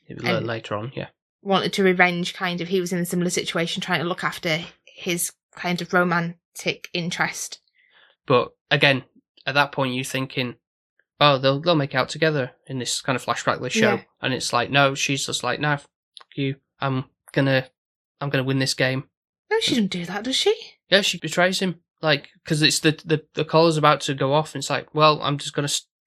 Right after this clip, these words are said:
Speaker 1: shoot you, stab you, whatever." She does.
Speaker 2: So
Speaker 1: And
Speaker 2: I
Speaker 1: then
Speaker 2: just thought
Speaker 1: and the
Speaker 2: somebody in the background shot them.
Speaker 1: No, no, no.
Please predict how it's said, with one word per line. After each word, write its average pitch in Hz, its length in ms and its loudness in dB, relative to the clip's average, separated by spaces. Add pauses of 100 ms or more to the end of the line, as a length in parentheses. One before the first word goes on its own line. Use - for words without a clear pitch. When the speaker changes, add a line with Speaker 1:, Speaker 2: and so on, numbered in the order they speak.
Speaker 1:
shoot 156 300 0
you, 151 120 0
stab 147 360 -2
you, 139 100 0
whatever." 143 400 0 (280)
She 143 120 -4
does. 131 300 -2 (500)
Speaker 2:
So - 200 -6
Speaker 1:
And 151 100 8
Speaker 2:
I - 20 10
Speaker 1:
then 151 120 8
Speaker 2:
just 147 140 -2
thought 339 120 4
Speaker 1:
and 160 80 4
the - 60 2
Speaker 2:
somebody 277 260 -2
in 247 100 0
the 233 60 -4
background 339 420 2
shot 339 240 -2
them. 330 220 -10 (180)
Speaker 1:
No, 160 160 6
no, 160 140 6
no. 160 240 2